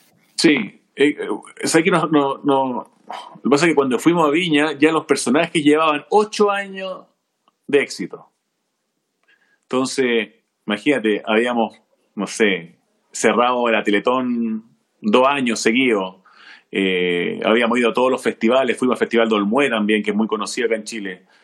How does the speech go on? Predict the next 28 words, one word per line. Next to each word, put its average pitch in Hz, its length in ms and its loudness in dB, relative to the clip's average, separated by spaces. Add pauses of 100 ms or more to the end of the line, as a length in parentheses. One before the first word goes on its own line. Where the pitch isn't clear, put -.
(160)
y 101 120 -2
con 104 180 0
éxito. 95 580 -2 (240)
Y 101 80 -8
cuando 110 240 2
llegamos 131 360 2
a 143 40 0
Viña, 156 420 0
ya, 151 180 0 (320)
ya 147 160 2
los 175 120 0
personajes 151 420 -2
llevaban 143 400 2
ocho 165 340 0
años 165 280 0
de 147 80 4
Around 131 260 0
the 127 60 -4
World, 147 420 2
de 120 80 -12
Farso 120 320 -2
Farso, 151 460 0
A - 40 -4
Todos 131 120 -2
los 123 60 -12
Niños 123 180 -6
Quiero 113 160 -6
Mucho, 151 460 -8